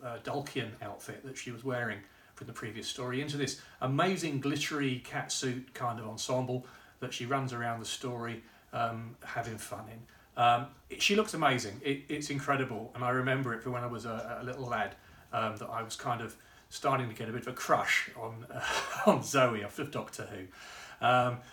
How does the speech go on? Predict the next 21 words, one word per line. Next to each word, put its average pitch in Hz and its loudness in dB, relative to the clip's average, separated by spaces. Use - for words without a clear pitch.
so 156 4
that's 240 8
my 247 6
bonus 202 8
item 120 -4
for 123 -2
you. 175 6
Um, 170 12
I - 2
just 247 4
wanted 254 2
to 214 6
mention 214 6
as 208 0
well, 240 8
the 214 8
other 226 10
thing 214 2
I've - 2
been 170 0
doing, 247 8